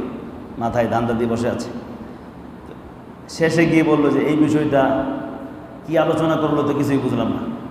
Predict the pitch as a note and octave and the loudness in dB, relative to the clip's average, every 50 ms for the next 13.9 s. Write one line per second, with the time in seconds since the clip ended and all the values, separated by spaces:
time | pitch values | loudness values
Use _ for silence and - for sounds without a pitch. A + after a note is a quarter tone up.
0 | - - - - - - - - C3 B2+ C#3 C#3+ C#3+ C3+ B2 - - - - - | -14 -14 -14 -14 -16 -8 -4 -2 0 0 2 2 4 4 2 2 0 -2 -4 -6
1 | - - - B2 C#3 D3 - - D3 D3+ D#3 C#3+ - D3 D3 D3 C#3 C#3 C3 C#3 | -6 -6 -2 2 6 6 6 6 6 4 4 4 4 4 2 2 2 2 2 2
2 | C3 B2+ B2 C3+ C3+ C3+ C3 C3 B2+ B2 C3 C3+ - - D3 C3+ C3+ C3 - C3 | 2 2 2 4 4 4 4 4 2 0 0 0 2 2 4 6 6 6 4 2
3 | C3 C3+ C3+ C3+ - - - - - C3 D3 D3 C#3 C#3+ C3 B2+ B2+ B2+ B2+ A#2 | 0 -2 -2 -4 -4 -6 -8 -6 -4 -2 -2 0 2 2 2 2 2 0 0 0
4 | A2+ A2 - - - - - - - A#2 B2+ C#3+ C#3+ C#3+ C#3+ D3 C#3+ - - - | 0 -2 -2 -4 -4 -6 -4 -4 -4 0 2 2 2 2 0 -2 -4 -6 -8 -8
5 | - - - - - - - - - - G#3 G#3+ G#3 - F#3+ F3 F3 F3+ F3+ F3 | -10 -12 -12 -12 -12 -14 -12 -4 2 4 6 6 6 6 6 6 8 6 6 6
6 | E3+ D#3+ D#3 D#3 C#3+ C#3+ D#3 D#3 - D#3 D#3+ D#3 D#3 D#3+ - D3+ C#3 C3+ B2 A#2 | 6 4 4 4 4 6 6 4 4 4 2 2 2 2 2 2 0 0 0 0
7 | A#2+ B2 A2+ G#2 - - - - - - - - - - - - - - - - | 0 0 0 0 -2 -4 -6 -6 -8 -8 -10 -12 -12 -14 -14 -14 -16 -16 -16 -16
8 | - - - - - - - A#2+ C3+ C3 - C#3 B2+ - - - - D#3+ D#3+ - | -16 -16 -16 -16 -10 -6 -4 -2 -2 0 0 0 0 0 -2 -2 -2 0 0 4
9 | - F#3 F3+ F3 D#3+ C3 C3+ C#3 - - A2 C3 D3+ D#3 D#3 D#3+ D3+ C3+ C#3 C#3 | 6 6 6 6 4 4 4 4 4 4 4 6 6 4 4 4 4 4 2 2
10 | C#3 - B2 B2+ B2+ C#3+ C#3+ C#3 D3 C#3+ C#3 C3+ C3 C3 C3+ C#3 C3 - C3+ A#2+ | 4 4 4 4 4 4 2 4 4 4 4 4 4 4 2 2 2 0 0 -2
11 | G#2 G2+ F#2+ - - - - - - - - D3+ D3+ D#3 D#3 F3+ E3 D#3+ D3+ D3 | -2 -2 -2 -4 -6 -8 -10 -10 -10 -4 -2 0 2 4 4 4 4 4 4 4
12 | - D3+ C#3 B2 - C3+ A#2 B2+ C3+ C#3 C3+ C3+ C3 B2+ A#2 A#2+ A#2 - - C#3 | 4 2 2 2 2 2 2 4 6 6 4 4 2 2 0 0 0 2 2 2
13 | C#3+ C#3 C#3 C#3 B2+ A#2+ B2 A#2+ A#2 A2+ A2+ - B2+ A#2 A2+ A2 G2 | 4 4 2 2 2 0 0 2 2 0 0 0 -2 -2 -2 -2 -2